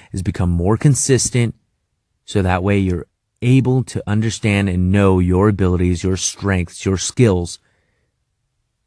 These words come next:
and then be able to push that consistency on the horizon, being able to create consistency so that way you're creating habits that will lead you down the path of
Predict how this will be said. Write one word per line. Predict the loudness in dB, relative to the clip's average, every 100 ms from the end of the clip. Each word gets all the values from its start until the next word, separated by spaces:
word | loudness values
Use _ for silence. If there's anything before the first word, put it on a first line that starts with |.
| _ _
and | 0 2
then | 2
be | 2 2
able | 2 0
to | -4
push | -4 0 0 0
that | -8 -4
consistency | -6 -4 -6 -8 -6 -6 -6 -8 _ _
on | -4 0
the | 0
horizon, | 0 0 -2 -2 -4 -6 -20 -20 _ _
being | 2 4 6
able | 4 2 -2
to | 0 2 2 -2 _ _ _
create | -4 2 4 4
consistency | 0 -4 -4 -6 -4 -4 -4
so | -4 -2
that | -2 0
way | 0
you're | 0
creating | -4 -4 0 2 0 -2
habits | -2 -2 -2 -4 -6 -18 _ _ _ _ _ _ _ _
that | -6 -2
will | -2 0
lead | 0 0
you | 0 -2 -4 -10 _ _ _ _ _ _
down | -2 0 0
the | -2
path | -4 -4 -4 -6 _ _ _ _
of | -2 -2 -2 -4